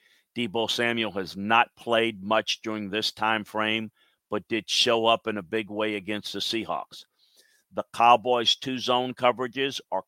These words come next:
cover two and cover three. With, but with the run game, I don't expect to see much cover two against the Niners.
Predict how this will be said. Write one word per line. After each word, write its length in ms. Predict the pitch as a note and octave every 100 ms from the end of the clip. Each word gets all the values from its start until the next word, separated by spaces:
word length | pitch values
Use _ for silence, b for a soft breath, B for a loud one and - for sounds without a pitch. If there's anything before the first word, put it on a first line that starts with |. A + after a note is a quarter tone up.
| -
cover 280 | G#2 G#2 -
two 280 | - B2 A#2
and 120 | G#2+
cover 300 | A2 G#2 A2+
three. 300 | - F#2+ D2 _ _ _ _ - B B B B -
With, 180 | A2+ - _
but 160 | F#2 G2+
with 140 | G2+
the 100 | G2
run 320 | G2 A2+ D#3
game, 360 | D#3 G#2+ F2+ E2+ _ _ _ _ _ _ _ - -
I 60 | F2+
don't 300 | G2 A2 B2
expect 420 | - - C3+ -
to 80 | B2
see 220 | - C3
much 320 | B2+ B2 -
cover 260 | C3 A2 A#2+
two 300 | - B2+ G2
against 340 | F2 F2 -
the 80 | F#2
Niners. 480 | E2+ D#2 - -